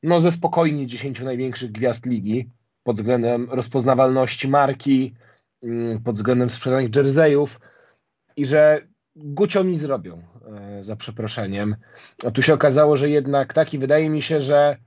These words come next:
władze klubu i cały ten sztab, nazwijmy to P R owy wokół Ja Moranta, za bardzo będzie pilnować jego interesów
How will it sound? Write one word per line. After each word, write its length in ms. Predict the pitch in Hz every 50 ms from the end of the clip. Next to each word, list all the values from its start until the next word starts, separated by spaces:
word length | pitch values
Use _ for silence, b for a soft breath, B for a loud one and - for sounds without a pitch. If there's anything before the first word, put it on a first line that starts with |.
| _ _ _ _ _ _ _ _ _ _ _ _ _ - _ _ _ _ _ _
władze 300 | - 113 147 160 147 165
klubu 760 | 165 165 160 156 160 151 139 123 139 151 170 180 190 185 185 - _ _ _ _ _ _ _ _ _
i 140 | - 131 127
cały 320 | - - 170 165 160 160
ten 180 | - 147 151 143
sztab, 400 | - - - 156 156 151 - -
nazwijmy 400 | 143 135 117 131 151 147 147 139
to 120 | - 139
P 280 | - - - - 151 143
R 80 | 139 143
owy 240 | 151 151 135 143
wokół 340 | 135 139 139 - - 139 135 123
Ja 60 | 131 135
Moranta, 720 | 135 135 135 131 127 127 127 117 123 147 170 196 220 226 - _ _ _ _ _ _ _ _ _ _ _ _ _ _ _ _ _ _
za 240 | - 104 110 147 143
bardzo 600 | 131 127 165 170 175 180 156 143 151 156 156 151
będzie 400 | 139 123 147 151 151 143 135 139
pilnować 560 | - - 143 143 143 143 147 143 151 143 -
jego 180 | 143 135 127 143
interesów 840 | 139 127 - 139 135 135 127 113 117 - 165 185 196 175 - - _